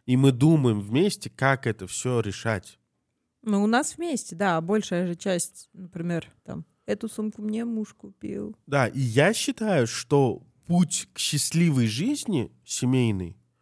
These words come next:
Speaker 1: он заключается в том, чтобы вы тоже это понимали оба, да? Что не то, что «эту сумку мне муж купил», да? Это, можно сказать,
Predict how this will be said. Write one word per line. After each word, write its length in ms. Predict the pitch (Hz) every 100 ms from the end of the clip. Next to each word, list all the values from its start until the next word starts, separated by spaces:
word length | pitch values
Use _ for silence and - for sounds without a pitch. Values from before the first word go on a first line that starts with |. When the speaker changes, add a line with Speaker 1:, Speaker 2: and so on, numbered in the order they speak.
| _ _
Speaker 1:
он 180 | 120 143
заключается 540 | 135 151 - 147 -
в 40 | -
том, 200 | 196 233
чтобы 280 | - 135
вы 160 | 120 123
тоже 300 | 120 143 127
это 160 | 110 -
понимали 600 | 113 104 117 135 98 78
оба, 300 | 71 - - _ _ _
да? 200 | 110 156 _ _ _ _ _ _ _ _
Что 460 | - - 127 117 - _ -
не 160 | 147
то, 140 | 139 277
что 140 | -
«эту 280 | - 156 156
сумку 360 | - 170 156 135
мне 180 | 131
муж 260 | 135 139 131
купил», 480 | - 117 113 101 98 _ _ _
да? 280 | - 107 151 - _ _ _ _ _ _
Это, 320 | 135 156 -
можно 320 | 160 165 160 156
сказать, 520 | - 156 156 151